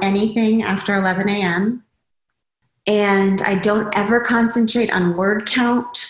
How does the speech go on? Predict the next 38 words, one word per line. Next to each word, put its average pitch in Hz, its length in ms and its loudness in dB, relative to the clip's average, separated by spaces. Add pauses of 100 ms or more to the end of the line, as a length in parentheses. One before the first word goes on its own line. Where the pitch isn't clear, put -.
(100)
or 226 100 -2
anything 220 380 2
like 208 180 -2
that. 202 320 0
I 190 60 -4
think 208 240 -2
a 226 40 0
piece 220 220 -2
of 220 100 -2
art 196 160 -2
has 202 240 -4
to 214 80 -2
be 196 240 0
exactly 196 520 0
the 208 140 2
amount 196 260 2
of 185 100 -2
words 190 220 -2
it's - 160 -12
supposed 196 260 -2
to 233 60 0
be 233 240 0
and 196 100 0
not 185 300 0
an 185 180 0
extra 185 400 -2
word 196 220 0
and 190 120 0
not 175 300 0
a 170 40 -2
word 165 200 -2
less. - 600 -6
So - 120 -8
I 175 60 -2
never 170 240 0
worry 175 160 0
about 160 220 -2
that. - 280 -4